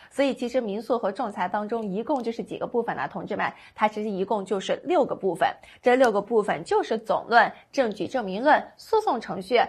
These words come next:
非讼程序、执行程序和民商事仲裁程序，它一共就是这么六块儿。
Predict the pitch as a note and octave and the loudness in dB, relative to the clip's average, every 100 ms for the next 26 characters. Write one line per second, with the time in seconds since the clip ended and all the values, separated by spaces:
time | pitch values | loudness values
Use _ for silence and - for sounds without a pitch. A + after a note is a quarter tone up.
0 | - _ F#4 G4 G4 A#3+ - D3 F3+ A#3+ | -2 _ 0 0 0 -4 -4 -8 0 2
1 | F#3 - - - A#3+ D#4+ E4+ - F3+ - | 2 0 -10 -4 -2 -4 -6 -8 -6 0
2 | - - - F3+ E3 - G3+ F#3+ G3+ A#3 | 0 0 -6 0 0 0 -6 -6 -6 -8
3 | B3+ A3 F3+ D4+ A#3 E3+ F3 - - G#3 | -6 -6 -4 -6 -4 -6 -8 -10 -8 -6
4 | - - - A#3 G3+ F3+ G3 A3+ - - | -6 -10 -8 -2 -2 -2 -2 -2 -4 2
5 | A#4 F#4 - - F3 - - C4+ E3 - | 2 2 -2 -4 -4 -4 -2 0 0 4
6 | F3+ | 2